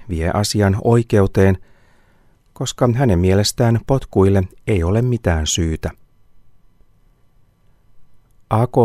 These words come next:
T sanoo, että Hilkka Ahteen potkujen syynä on luottamuspula. Liitto ei enää luota omaan viestintäpäällikköönsä.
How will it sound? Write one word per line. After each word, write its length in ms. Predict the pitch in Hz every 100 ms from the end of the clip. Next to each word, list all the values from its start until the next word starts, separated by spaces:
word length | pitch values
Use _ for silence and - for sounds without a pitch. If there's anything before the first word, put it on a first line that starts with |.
| 110
T 40 | 104 98
sanoo, 540 | - 101 101 92 87 - - - _ - _ _ - - - -
että 240 | 98 101
Hilkka 380 | 107 107 - 110
Ahteen 600 | 117 113 - 101 98 98 -
potkujen 540 | 113 - 92 95 95
syynä 380 | - 120 104 87
on 320 | 92 95 95 95
luottamuspula. 1040 | 123 117 - 78 78 - - 98 92 80 - _ - - _ _ - _ _ _ _ _ _ _ _ _ -
Liitto 400 | 85 - 92 90 -
ei 280 | 113 113 107 -
enää 300 | 98 87 113
luota 400 | 135 113 - 98 - -
omaan 400 | 95 92 87 90 95
viestintäpäällikköönsä. 1300 | 90 85 - 78 - 85 80 82 - - 80 76